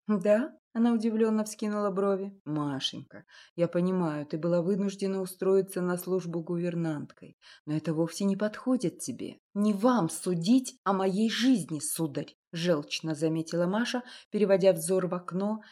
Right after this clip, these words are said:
ибо горящий взор Чемисова смущал её. «Благодаря этой службе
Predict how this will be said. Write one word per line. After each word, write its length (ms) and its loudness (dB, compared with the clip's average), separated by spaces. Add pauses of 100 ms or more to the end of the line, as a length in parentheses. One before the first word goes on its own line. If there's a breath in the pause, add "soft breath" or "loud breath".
(160 loud breath)
ибо 200 2
горящий 520 -2
взор 280 -4
Чемисова 720 -6
смущал 540 -8
её. 180 -20 (400)
«Благодаря 600 4
этой 180 0
службе 640 -2